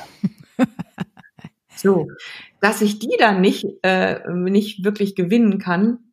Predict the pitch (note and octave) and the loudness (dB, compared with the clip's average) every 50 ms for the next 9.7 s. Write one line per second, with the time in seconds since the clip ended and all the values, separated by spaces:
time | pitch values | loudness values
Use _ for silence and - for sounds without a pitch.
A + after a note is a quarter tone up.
0 | _ _ _ - - A3+ F#3+ - - - - G3+ - - E4+ G4+ G4+ F#4 C#4 B3+ | _ _ _ -2 0 0 0 0 -2 -4 -6 -6 -2 -2 -2 -2 0 -2 -4 -4
1 | - - D#4 D#4 - C4+ B3 A#3+ A3+ A#3+ A#3 A#3 A#3 A3 G#3+ G#3+ G#3+ - - G#3+ | -4 -4 -6 -6 -4 -2 -2 0 0 2 2 2 2 0 -2 -4 -4 -4 -4 -4
2 | G#3 G#3 - - G3 F#3 F#3+ F3+ F#3 F3+ F3 E3+ E3+ F3 - _ _ _ _ _ | -4 -2 -2 0 0 0 2 2 2 0 0 -2 -4 -6 -10 _ _ _ _ _
3 | - F#3 F#3 F3+ F#3 F3+ F3 - - - D#3 D3+ - C#3 C#3+ - C#3+ C3+ A#2 C3+ | -4 -2 0 2 4 4 2 2 0 -2 -4 -4 -4 -6 -8 -8 -8 -8 -8 -8
4 | C#3 - C3 C3+ C#3 C#3 C3 D#3+ E3+ D#3 - - F3+ F3+ F#3+ G3 G3 - - F3 | -8 -8 -8 -6 -6 -4 -2 0 0 0 -2 -4 -8 -10 -10 -10 -10 -8 -6 -6
5 | - G#3 G#3 G#3 - - - - - - - - B2 B2+ - - C3 C#3+ - - | -6 -6 -8 -12 -14 -18 -18 -16 -14 -12 -10 -10 -10 -10 -10 -10 -10 -10 -8 -8
6 | E3+ F3 F3 - F#3 - D3+ - - D3+ D3 D3 D3 D3 C#3+ D3 C#3+ D3 C#3+ - | -8 -6 -6 -8 -8 -10 -10 -8 -8 -6 -6 -6 -6 -8 -8 -10 -8 -8 -10 -10
7 | - - _ _ _ _ - F3+ G#3+ B3+ C4+ - - - - - E3 E3 D#3+ D#3+ | -12 -20 _ _ _ _ -4 -2 -2 -2 -4 -8 -14 -18 -18 -12 -8 -6 -6 -4
8 | D#3+ E3+ G3 - _ _ - E3+ E3 E3+ F3 F3 E3 D#3 - _ - - _ - | -4 -6 -8 -10 _ _ -4 -2 -2 0 0 -2 -2 -4 -8 _ -20 -8 _ -2
9 | G3+ G3 G3 F#3+ F#3+ F#3 F3 - - - - - E3 F3+ | 0 2 4 4 4 4 2 -2 -8 -8 -4 -2 -2 -2